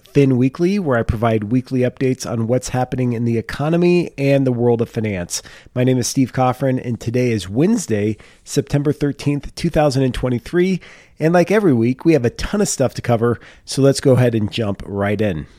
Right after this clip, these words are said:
Kicking off the week, the U S dollar encountered challenges in the Asian market due to actions taken by major central banks and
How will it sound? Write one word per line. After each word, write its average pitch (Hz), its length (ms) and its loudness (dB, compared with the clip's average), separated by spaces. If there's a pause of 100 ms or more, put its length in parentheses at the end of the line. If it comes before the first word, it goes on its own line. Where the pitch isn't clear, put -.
(560)
Kicking 196 320 4
off 175 180 4
the 175 80 2
week, 156 300 4
the 143 120 2
U 135 140 4
S 139 140 2
dollar 127 320 2
encountered 127 680 -2
challenges 127 680 0
in 123 160 -4
the 110 160 -2
Asian 139 340 2
market 101 540 -2
due 123 160 4
to 131 160 0
actions 143 480 -2
taken 110 380 -2
by 101 160 -2
major 113 500 0
central 147 340 -4
banks 101 400 -4
and 117 220 -6